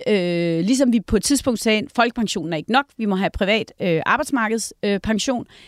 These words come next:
Vi er der, hvor vi alle sammen bliver nødt til at spare op til, at vi selv kan tage noget mere efter videreuddannelse og omskole os senere hen i vores liv. Vi bliver nødt til at have en eller anden form for økonomisk mekanisme, hvor vi kan uddanne os, øh, senere hen i livet.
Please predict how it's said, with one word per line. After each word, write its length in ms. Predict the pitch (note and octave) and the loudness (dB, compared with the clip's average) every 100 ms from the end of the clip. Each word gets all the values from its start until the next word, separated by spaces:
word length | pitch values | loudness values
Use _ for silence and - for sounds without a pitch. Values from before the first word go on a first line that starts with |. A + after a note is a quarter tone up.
| - | -10
Vi 140 | - A#3+ | 0 4
er 100 | B3+ | 4
der, 280 | C4+ B3+ F3+ | 4 0 2
hvor 140 | A3+ | 0
vi 120 | G#3+ - | -2 0
alle 260 | A#3 A#3+ D4 | 2 2 0
sammen 460 | A#3 F#3+ C#3+ A#3 - _ _ _ _ _ _ _ | 0 -2 -2 -4 -8 _ _ _ _ _ _ _
bliver 140 | G#3 G3+ | 2 6
nødt 240 | A#3+ A3 | 4 4
til 100 | B3+ | 0
at 60 | A3+ | 0
spare 300 | - F3 F3 | 0 0 0
op 180 | G#3+ A3+ - | 0 -2 -2
til, 280 | - G#3 G#3 | -2 -2 -2
at 160 | G#3 E3 | -4 -2
vi 60 | F#3 | -2
selv 280 | - A3 | 0 0
kan 140 | - A3 | -2 -6
tage 180 | G#3+ F#3+ | -4 -2
noget 280 | G3+ F#3+ - _ _ | -2 -4 -8 _ _
mere 200 | G3+ G#3 | 0 0
efter 220 | F#3+ A3 | 0 -2
videreuddannelse 600 | F#3 G#3+ A#3 F#3 F3+ F#3+ | 0 2 2 2 0 -2
og 100 | - | 0
omskole 460 | F#3+ F#3+ - G3+ D#3+ | 0 0 -2 -4 -2
os 80 | F3+ | -2
senere 300 | E3 F3 F#3+ | -2 0 0
hen 140 | F3+ | -2
i 40 | - | -2
vores 200 | E3 G3+ | -4 -4
liv. 100 | F#3+ | 0
Vi 40 | |
bliver 140 | A3 B3+ | 4 4
nødt 160 | D4 | 4
til 60 | D4+ | 2
at 60 | |
have 100 | C4 C4 | 0 2
en 160 | D4 B3+ | 0 2
eller 100 | C4 | 2
anden 140 | A#3 | 0
form 240 | - A#3 A3 | 2 0 2
for 80 | |
økonomisk 520 | A3+ - A#3 A#3+ A#3+ A3+ | 0 4 2 2 0 -2
mekanisme, 540 | G3+ G#3+ B3+ - C#4 - - - - | 2 4 4 2 -2 -2 -16 -20 -16
hvor 280 | - A3 F#3+ | -2 0 0
vi 80 | G#3+ | -2
kan 240 | - A3+ F#3+ | 0 0 0
uddanne 440 | A#3 A3 A3+ C#3+ G#3 | 0 2 2 -2 -6
os, 180 | G3 - - | -8 -10 -8
øh, 200 | F3+ E3 | -6 -6
senere 300 | G#3+ G3+ G#3+ | -4 -4 -4
hen 160 | F#3 | -4
i 60 | F3 | 0
livet. 320 | A3+ C#4 C4 | 0 0 -4